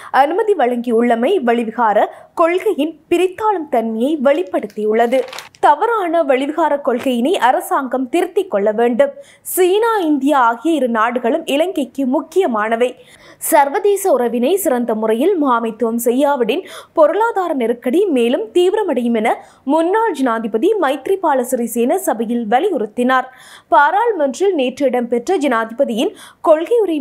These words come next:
மீதான சபை ஒத்திவைப்பு வேளை விவாதத்தின் போது சிறப்பு கூற்றை முன்வைத்து உரையாற்றியிலேயே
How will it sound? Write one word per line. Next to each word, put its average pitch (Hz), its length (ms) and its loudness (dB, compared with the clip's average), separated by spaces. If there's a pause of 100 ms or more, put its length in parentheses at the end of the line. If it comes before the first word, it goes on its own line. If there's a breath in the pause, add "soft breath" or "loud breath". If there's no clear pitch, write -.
மீதான 240 420 0 (100)
சபை 254 260 -2
ஒத்திவைப்பு 233 560 -6
வேளை 220 260 2
விவாதத்தின் 214 640 -2
போது 302 320 2 (280 loud breath)
சிறப்பு 392 520 0
கூற்றை 285 360 -2
முன்வைத்து 233 520 -2
உரையாற்றியிலேயே 302 960 0